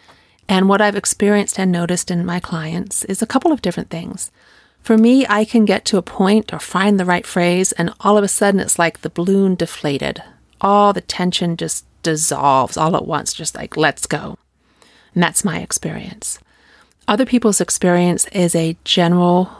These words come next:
gradual calming, like, just gently taking the edge off. Doesn't happen all at once, and all of a sudden, it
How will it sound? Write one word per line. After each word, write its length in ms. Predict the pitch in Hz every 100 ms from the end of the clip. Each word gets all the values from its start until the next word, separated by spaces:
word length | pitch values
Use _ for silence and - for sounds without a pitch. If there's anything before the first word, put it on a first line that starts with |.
| - -
gradual 600 | - 170 156 156 160 165
calming, 680 | 160 - - 156 156 170 269 339 - _ _ _ _ _ _ _ _ _ _ _ _ _ -
like, 240 | 165 -
just 240 | - 180 -
gently 640 | - 185 175 180 - 175
taking 340 | - 175 -
the 100 | 165
edge 220 | 160 156 -
off. 420 | 160 170 - - - -
Doesn't 240 | 190 185
happen 320 | 180 165 - 160
all 140 | 156
at 100 | 156
once, 560 | 165 160 170 - - -
and 260 | 214 190 175
all 80 | 175
of 60 |
a 40 | 170
sudden, 200 | 170
it 80 | 165